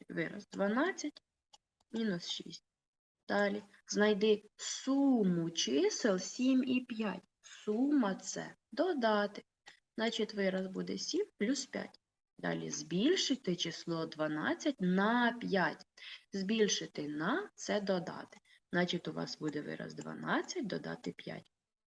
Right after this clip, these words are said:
І задачка маленька, коротенька. Довжина мотузки вісім метрів, а канат на п'ять метрів довший, тобто на п'ять більший.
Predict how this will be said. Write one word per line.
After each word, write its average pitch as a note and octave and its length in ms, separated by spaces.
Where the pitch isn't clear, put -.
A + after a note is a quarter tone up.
І A#3 120
задачка F#3 760
маленька, F3 600
коротенька. F3 680
Довжина A#3+ 420
мотузки C#4+ 540
вісім C#4+ 460
метрів, E3+ 320
а C4 160
канат D4 400
на C4+ 280
п'ять C#4 540
метрів C4 600
довший, A3 920
тобто - 300
на F#3+ 160
п'ять A#3+ 360
більший. G#3 680